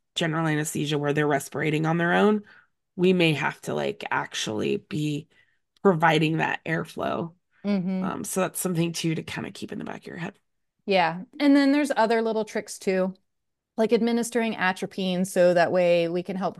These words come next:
Speaker 2: kinda reduce some of those, uh, secretions. So, like, G I secretions, respiratory secretions.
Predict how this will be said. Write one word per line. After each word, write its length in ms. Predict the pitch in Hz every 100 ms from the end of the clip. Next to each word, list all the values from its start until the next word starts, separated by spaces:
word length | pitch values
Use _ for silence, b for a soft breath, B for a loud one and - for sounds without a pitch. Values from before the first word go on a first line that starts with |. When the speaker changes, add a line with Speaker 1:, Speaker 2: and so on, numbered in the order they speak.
| -
Speaker 2:
kinda 200 | 214 180
reduce 400 | 165 165 165 165
some 160 | 190 175
of 160 | 170
those, 420 | 165 156 156 - -
uh, 320 | 160 139 110
secretions. 720 | - 170 - 190 180 175 170
So, 120 | - 151
like, 160 | 151
G 120 | -
I 120 | 156 156
secretions, 680 | - 165 156 147 160 147
respiratory 580 | 147 - - 185 170 180
secretions. 720 | 196 196 202 185 190 185